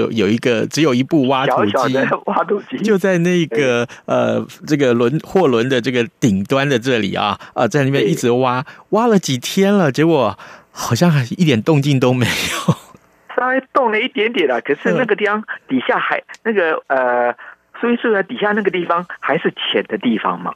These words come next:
Speaker 1: 嗯哼，是。
Speaker 2: 还是浅的地方，所以它还是没有办法让那个长治号能够脱困。
Speaker 1: 嗯哼，那像遇到这种情况，就是，呃，想要经由苏伊士运河去通过的这些货轮全部都堵在那里了，那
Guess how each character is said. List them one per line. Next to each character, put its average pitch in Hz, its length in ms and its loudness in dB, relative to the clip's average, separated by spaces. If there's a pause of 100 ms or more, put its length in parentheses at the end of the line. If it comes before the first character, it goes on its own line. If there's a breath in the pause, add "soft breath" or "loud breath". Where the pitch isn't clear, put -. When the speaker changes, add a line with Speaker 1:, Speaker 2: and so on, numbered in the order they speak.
Speaker 1:
嗯 104 320 0 (100)
哼， 107 320 0 (400)
是。 104 380 -2
Speaker 2:
还 120 100 2
是 190 140 0
浅 - 180 -4
的 90 120 -8
地 107 180 -2
方， 95 200 -4
所 175 120 -2
以 170 80 2
它 196 180 0
还 151 240 -2
是 165 140 -2
没 139 160 -2
有 156 160 0
办 143 220 -2
法 98 160 -4
让 123 360 0 (360 loud breath)
那 135 160 -2
个 107 320 0
长 110 280 -4
治 123 120 0
号 110 160 0
能 101 120 -6
够 107 120 0
脱 - 240 -6
困。 - 280 -2
Speaker 1:
嗯 92 200 -2
哼， 87 160 0 (320 loud breath)
那 311 120 2
像 285 220 0
遇 269 160 2
到 220 160 2
这 196 140 0
种 113 180 0
情 95 240 -2
况， 107 240 0
就 156 100 0
是， 196 240 0 (260 loud breath)
呃， 139 260 2
想 127 180 -2
要 180 140 2
经 185 220 2
由 123 280 2
苏 151 180 0
伊 156 80 2
士 143 200 -2
运 143 200 0
河 107 160 0
去 113 140 -2
通 127 160 0
过 127 140 2
的 101 100 2
这 98 60 -4
些 117 160 0
货 127 220 0
轮 104 200 2
全 156 480 0
部 247 220 2
都 208 180 4
堵 160 220 2
在 143 180 2
那 147 200 0
里 98 140 2
了， 80 160 -2 (280 loud breath)
那 294 180 4